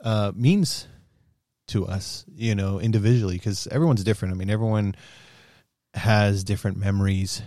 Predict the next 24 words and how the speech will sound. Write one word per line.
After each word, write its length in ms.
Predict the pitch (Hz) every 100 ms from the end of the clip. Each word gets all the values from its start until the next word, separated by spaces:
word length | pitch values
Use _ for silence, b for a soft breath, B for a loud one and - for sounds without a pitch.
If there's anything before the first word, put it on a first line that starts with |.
| -
whether 440 | - 101 95 95 98
you're 440 | 98 98 92 92 B B _ _ _ -
from 220 | 107 98
the 60 |
very 180 | 92 101
first 240 | - 101 -
N 140 | 101 92
E 100 | 101
S 520 | 110 104 - - - b b b
or 80 | -
Sega, 720 | - 113 110 101 98 98 98 b b b b _ -
all 120 | 107
the 100 | 95
way 180 | 95 95
to 460 | - 92 90 95 -
P 100 | -
S 160 | 101 -
one, 240 | 113 107
P 120 | 104 95
S 100 | -
two, 240 | - 107
P 120 | 98 95
S 80 |
three, 420 | - 107 104 98